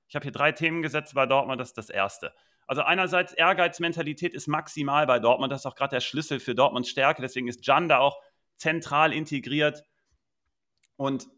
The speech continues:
dann spielt das natürlich so einem, so einer aufgepeitschten Atmosphäre dann zu Hause und Mainz hat vorher gewonnen,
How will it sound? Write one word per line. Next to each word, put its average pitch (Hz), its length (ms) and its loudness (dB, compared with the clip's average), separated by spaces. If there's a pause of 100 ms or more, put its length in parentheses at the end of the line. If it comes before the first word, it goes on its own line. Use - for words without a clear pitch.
(100)
dann 131 260 2
spielt 175 320 -4
das 156 160 -2
natürlich 147 440 -6
so 120 160 -8
einem, 131 240 -6 (260)
so 120 120 -14
einer 120 200 0
aufgepeitschten 147 960 0
Atmosphäre 143 560 2
dann 135 140 -2
zu 120 200 -8
Hause 160 320 4
und 139 180 -2
Mainz 156 320 2
hat 147 140 -6
vorher 151 240 0
gewonnen, 139 460 0